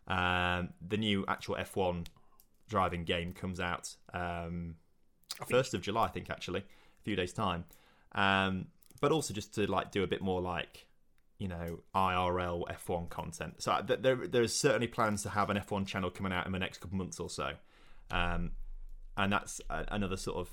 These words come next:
Speaker 1: step I wanna take in, in, in a content journey to diversify a bit, explore another passion. Um, I think that would make me happy as well to, you know,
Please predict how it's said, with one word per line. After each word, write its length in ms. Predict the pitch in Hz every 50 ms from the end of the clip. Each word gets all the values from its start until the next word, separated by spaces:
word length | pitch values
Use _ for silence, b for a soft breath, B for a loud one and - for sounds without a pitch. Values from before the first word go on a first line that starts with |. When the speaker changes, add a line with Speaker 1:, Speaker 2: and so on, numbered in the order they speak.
| -
Speaker 1:
step 280 | - - - 104 95 -
I 40 | 95
wanna 180 | 95 92 90 90
take 320 | - - 90 90 - -
in, 160 | 92 90 87
in, 160 | - 87 90 -
in 180 | - 87 87
a 60 | 85
content 460 | - - 87 87 87 - - 87 80 80
journey 460 | - 95 90 90 85 90 87 85 - - -
to 180 | 95 90 85 78 - - -
diversify 720 | 90 87 87 85 95 98 98 - 92 - - 92 90 87
a 20 |
bit, 340 | 82 - 92 92 - - - -
explore 480 | 95 - - - - 117 104 98 98 95
another 180 | 95 85 87
passion. 560 | - - 110 101 - - - 98 90 90 90 - b b b b b b b b b
Um, 440 | - 90 87 90 87 90 90 87 - - -
I 100 | - 90
think 120 | 90 95 95
that 80 | -
would 140 | - 85 92
make 140 | 95 - -
me 220 | 90 87 87 - - - - - -
happy 340 | - 98 - - - 95
as 100 | 92 90
well 260 | 92 95 90 90 90 87
to, 260 | - - 92 90 -
you 100 | 95 92
know, 260 | 87 87 87 90 87